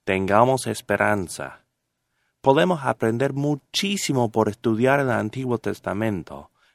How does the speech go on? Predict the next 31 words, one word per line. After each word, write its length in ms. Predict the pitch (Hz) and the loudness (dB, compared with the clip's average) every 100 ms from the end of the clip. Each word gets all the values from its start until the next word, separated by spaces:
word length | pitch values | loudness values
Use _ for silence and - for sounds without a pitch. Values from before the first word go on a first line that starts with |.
| _ | _
pero 200 | 123 120 | 2 2
es 40 | |
muy 160 | 135 190 | 2 2
importante 880 | 165 110 104 104 120 131 98 78 - _ _ - | 2 2 0 2 4 4 0 -8 -14 _ _ -4
que 120 | 123 | 0
entendamos 720 | 135 165 185 175 135 101 98 | 2 2 4 4 4 4 0
que 140 | - 123 | 0 2
el 60 | |
Antiguo 580 | 110 110 117 160 180 185 | 4 2 2 -2 0 -2
Testamento 760 | 180 170 - 160 127 95 85 95 - | -2 -6 -4 -2 -2 -4 -4 -4 0
habla 340 | 120 143 156 | 2 2 2
del 160 | 156 156 | 0 -2
tiempo 560 | - 127 110 113 127 _ _ _ _ _ | -2 0 0 0 -2 _ _ _ _ _
antes 680 | - 160 131 95 104 113 - _ _ _ _ | 0 2 2 0 0 -2 -10 _ _ _ _
de 140 | 120 | 2
la 80 | 107 | 2
era 260 | - 107 107 | 2 0 -2
cristiana. 680 | - 107 - 147 131 - - _ _ _ _ _ _ _ _ _ _ _ _ | -4 -10 -4 -2 -2 -4 -18 _ _ _ _ _ _ _ _ _ _ _ _
Habla 380 | - 127 139 135 | 2 4 6 4
de 140 | 127 127 | 4 2
un 120 | 120 | 2
pacto 460 | - 123 117 - | 2 2 2 -4
que 160 | 95 113 | -6 -4
Dios 340 | 98 123 139 | 2 2 2
hizo 240 | 143 139 131 | -2 -4 -4
con 220 | 127 113 | -2 -4
su 160 | 120 123 | -4 -6
gente 560 | - 131 110 120 - - | -2 0 0 -4 -8 -6
en 140 | 117 | 0
ese 240 | 147 - 156 | 0 0 -2
entonces. 800 | 151 151 160 156 - 76 - | -2 -2 -2 -2 -6 -10 -12